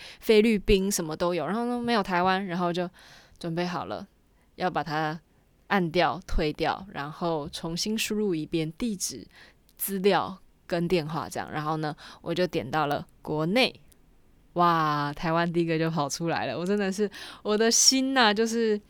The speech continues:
一个无奈，就每次都会让我想起来我们那时候第一次去中国演出，就是从香港去中国大陆演出的时候，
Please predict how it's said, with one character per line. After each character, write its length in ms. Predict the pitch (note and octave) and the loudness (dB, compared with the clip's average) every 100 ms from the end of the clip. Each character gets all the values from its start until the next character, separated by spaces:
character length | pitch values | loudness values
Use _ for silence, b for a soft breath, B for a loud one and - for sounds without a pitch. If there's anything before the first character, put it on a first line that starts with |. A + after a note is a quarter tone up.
| B B B B _ _ _ _ _ _ | B B B B _ _ _ _ _ _
一 160 | - A#3+ | -2 4
个 180 | C4 F#3 | 4 4
无 200 | G#3+ A3+ | 2 2
奈， 280 | B3+ A3 | 2 2
就 240 | F#3+ A#3+ A3+ | 2 2 2
每 240 | G#3 F3 | 0 -2
次 160 | E3 A3+ | -2 -2
都 140 | G#3+ | -2
会 120 | G#3+ | 0
让 180 | G3+ F3+ | 0 0
我 100 | D#3 | -2
想 240 | E3 E3 E3+ | -4 -4 -8
起 140 | - | -6
来 120 | D3+ | -6
我 80 | D3+ | -6
们 140 | D#3 | -6
那 80 | E3+ | -6
时 140 | F3+ E3 | -4 -4
候 260 | E3+ F3 | -2 -4
第 200 | E3 F3 | -4 -6
一 40 | F3 | -8
次 240 | F3 F#3 | -6 -6
去 460 | E3 - F3+ E3 E3 B B B B _ | -6 -4 -4 -4 -6 B B B B _
中 240 | - G3 G3 | -2 -2 0
国 420 | F#3 D#3 D3+ D#3 | -2 -2 -2 -4
演 260 | C#3 E3+ B2 | -2 -4 -4
出， 340 | - E3 D#3 | -6 -6 -6
就 160 | D#3 E3 | -4 -4
是 80 | E3 | -6
从 180 | D#3+ | -8
香 220 | E3+ E3+ F3 | -6 -6 -4
港 160 | D#3+ | -8
去 560 | D#3 F3 E3 D#3 D3+ D3 | -8 -8 -6 -6 -6 -6
中 160 | - D#3+ | -6 -4
国 120 | D3+ | -2
大 160 | D#3 | -2
陆 100 | D#3+ | -2
演 160 | D3+ G#2+ | -6 -8
出 160 | - D#3 | -10 -8
的 100 | C#3+ | -8
时 200 | - D3 | -8 -6
候， 320 | D#3+ D#3 | -2 -2